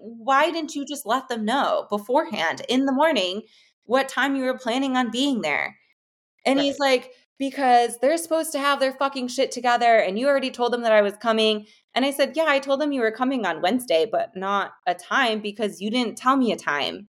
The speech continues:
Speaker 1: This is,
Speaker 2: Mm-mm.
Speaker 1: like, part of communication that we need. Like, I don't understand."
Speaker 2: Mm-hmm.
Speaker 1: So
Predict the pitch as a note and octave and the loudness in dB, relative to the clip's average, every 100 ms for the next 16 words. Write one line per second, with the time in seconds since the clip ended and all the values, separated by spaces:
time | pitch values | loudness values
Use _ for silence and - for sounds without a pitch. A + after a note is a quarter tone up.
0 | - A3+ A3 C4 B3+ C4+ C4 C4 B3 A#3+ | -2 -2 0 -4 -2 -2 0 2 2 2
1 | A3+ A#3+ A#3 A3 E4 E4 E3 D3+ D#3 - | -2 -6 -4 -2 0 2 2 2 0 -4
2 | - F3 E3+ E3 D3 F2+ - F#3 F3 - | -6 -6 -6 -6 -8 -10 -4 -2 -2 -4
3 | - G#3+ A3+ A3+ G#3+ G#3 G#3 B3+ F3+ - | 0 0 0 -2 -2 -4 -4 -4 -4 -8
4 | - - - _ - C#4 D4 D#4 C4 B3+ | -18 -20 -20 _ -16 -12 -10 0 4 6
5 | B3 A#3+ G#3+ | 6 4 0